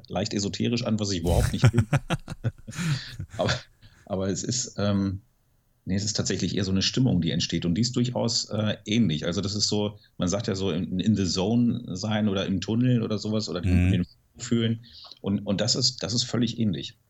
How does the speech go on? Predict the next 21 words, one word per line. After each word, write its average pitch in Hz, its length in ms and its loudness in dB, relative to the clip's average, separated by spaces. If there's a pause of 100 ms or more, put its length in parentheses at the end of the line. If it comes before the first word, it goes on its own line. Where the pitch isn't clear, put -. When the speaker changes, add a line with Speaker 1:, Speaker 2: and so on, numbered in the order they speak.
(520)
Speaker 2:
Okay. 90 360 -2 (640)
Gibt's 101 280 -2
denn, 127 260 2
ach 101 100 0
so, 143 280 0
ähm, 87 420 2
bevor - 260 -6
ich 98 60 -2
das - 160 -4
vergesse, 98 300 -2
du 80 100 -2
darfst 90 300 0
natürlich 107 380 -2
auch 98 140 -2
den, 87 480 0
ähm, 80 300 -2
Zuhörern 87 400 -2
vielleicht 82 240 -4
einmal 87 200 -2
kurz 90 200 -4
sagen, 95 400 0